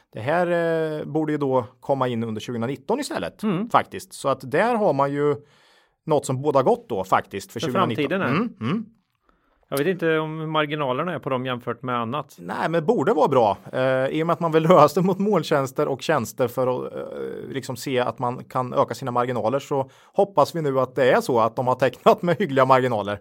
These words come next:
Speaker 1: Eh,
Speaker 2: Ja.
Speaker 1: ja.
Speaker 2: Eh, för de, för de kränger ju även andras moln,
Speaker 1: Mm,
Speaker 2: så att säga.
Speaker 1: det gör de.
Speaker 2: Så att, eh, kanske fler som ska vara med och, eh, men sa-, å andra sidan kostar det ju rätt mycket att ha datahallar, så att
Speaker 1: Mm.
Speaker 2: det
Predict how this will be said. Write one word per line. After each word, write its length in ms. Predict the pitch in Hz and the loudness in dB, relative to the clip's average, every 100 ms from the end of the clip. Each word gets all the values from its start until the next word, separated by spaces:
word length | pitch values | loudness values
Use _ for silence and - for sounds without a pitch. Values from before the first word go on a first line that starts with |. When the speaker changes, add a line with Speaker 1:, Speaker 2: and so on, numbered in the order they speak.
| - | -8
Speaker 1:
Eh, 80 | 113 | -6
Speaker 2:
Ja. 320 | 131 135 160 - | -2 -2 -2 -10
Speaker 1:
ja. 120 | - - _ _ - - | -12 -14 _ _ -18 -16
Speaker 2:
Eh, 420 | 131 131 131 123 | -16 -16 -16 -8
för 100 | 165 | 0
de, 160 | 160 147 | 0 0
för 100 | 156 | -2
de 100 | 147 | 0
kränger 300 | 190 160 160 | 0 0 0
ju 60 | |
även 380 | 151 135 135 131 | 0 0 -4 -6
andras 400 | 135 139 170 196 | -4 0 0 0
moln, 320 | 139 107 101 - | 0 -2 -4 -10
Speaker 1:
Mm, 200 | 127 107 180 | -10 -4 -4
Speaker 2:
så 60 | |
att 60 | 139 | -2
säga. 160 | 117 - | -6 -6
Speaker 1:
det 140 | 117 | -4
gör 160 | 175 147 | 0 0
de. 80 | 156 | 0
Speaker 2:
Så 120 | - | -6
att, 200 | 127 - | -8 -8
eh, 60 | 127 120 120 127 123 120 - | -8 -8 -10 -14 -16 -18 -10
kanske 260 | 131 135 | -8 -8
fler 180 | 127 143 | -6 -4
som 140 | 135 151 | -4 -8
ska 120 | - | -8
vara 60 | 139 | -8
med 200 | 131 120 | -8 -8
och, 180 | 110 113 _ _ _ _ _ 151 | -10 -12 _ _ _ _ _ -16
eh, 220 | 135 135 | -12 -6
men 180 | 135 135 | -2 0
sa-, 180 | 170 | -2
å 80 | 160 | -2
andra 160 | 147 131 | -2 -2
sidan 240 | 208 175 | -2 -4
kostar 320 | - 185 - | -4 -4 -2
det 40 | 208 | -2
ju 60 | |
rätt 140 | 175 - | -2 -4
mycket 260 | 147 147 | -8 -6
att 60 | 107 | -4
ha 80 | 117 | -2
datahallar, 640 | 139 - - 110 113 196 | -2 -2 -4 -4 -2 -4
så 140 | - 139 | -4 -8
att 200 | - - | -10 -10
Speaker 1:
Mm. 260 | 165 113 113 | -6 -4 -4
Speaker 2:
det 440 | 131 170 170 165 | -4 -4 -6 -8